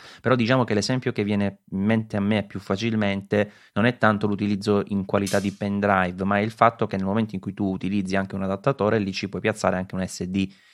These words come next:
Infatti loro nel keynote hanno fatto l'esempio, eh, de-, dei fotografi, perché comunque...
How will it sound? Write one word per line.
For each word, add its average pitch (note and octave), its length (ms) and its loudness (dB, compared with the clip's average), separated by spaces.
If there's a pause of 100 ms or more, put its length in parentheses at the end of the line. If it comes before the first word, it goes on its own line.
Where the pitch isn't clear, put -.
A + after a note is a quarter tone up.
Infatti A2 300 0
loro G2+ 240 4
nel F#2 260 -4
keynote G2+ 340 -2
hanno F#2+ 120 -4
fatto G2 240 -2
l'esempio, G#2 520 0 (280)
eh, F2+ 600 -2
de-, F2+ 280 -4
dei G2 120 -2
fotografi, F#2+ 600 2
perché F#2 240 -6
comunque... A2+ 580 2